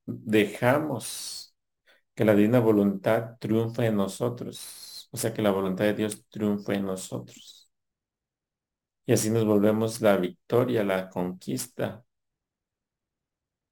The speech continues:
de la Santísima Trinidad. Dice, de manera que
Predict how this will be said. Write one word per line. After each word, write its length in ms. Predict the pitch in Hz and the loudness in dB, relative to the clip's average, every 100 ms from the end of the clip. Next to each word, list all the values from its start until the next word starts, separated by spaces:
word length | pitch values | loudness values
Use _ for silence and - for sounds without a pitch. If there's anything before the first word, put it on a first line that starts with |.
| _ | _
de 80 | 107 | -2
la 80 | 101 | 0
Santísima 540 | 104 92 98 101 95 | -2 -4 -4 -2 -2
Trinidad. 560 | - 98 98 98 131 - _ _ _ _ _ _ _ _ _ _ _ _ _ _ _ _ _ _ | -4 -8 -6 -4 -6 -10 _ _ _ _ _ _ _ _ _ _ _ _ _ _ _ _ _ _
Dice, 200 | 123 131 | -2 4
de 100 | 123 | 6
manera 460 | 120 120 139 156 147 | 8 8 8 8 6
que 380 | 127 120 - | 4 4 4